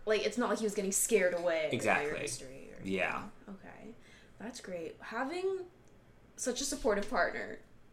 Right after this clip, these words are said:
Speaker 2: That,
Speaker 1: Can't
Speaker 2: yeah.
Speaker 1: get over it. Like, it sounds like he had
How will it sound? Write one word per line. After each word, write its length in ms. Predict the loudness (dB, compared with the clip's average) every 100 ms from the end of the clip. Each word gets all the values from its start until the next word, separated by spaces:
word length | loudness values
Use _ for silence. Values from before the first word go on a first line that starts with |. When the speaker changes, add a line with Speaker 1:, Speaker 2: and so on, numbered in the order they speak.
| -20 -18 -16 -14 -14 -14 -12 -12 -12 -16 -18 -4
Speaker 2:
That, 180 | -2 4
Speaker 1:
Can't 300 | 10 10 10
Speaker 2:
yeah. 80 | 10
Speaker 1:
get 40 |
over 180 | 10 10
it. 160 | 12
Like, 160 | 12 12
it 100 | 12
sounds 360 | 12 10 8 4
like 360 | 4 2 0 -12 -14 -12
he 440 | -6 0 2 2 0
had 720 | 0 4 6 6 4 0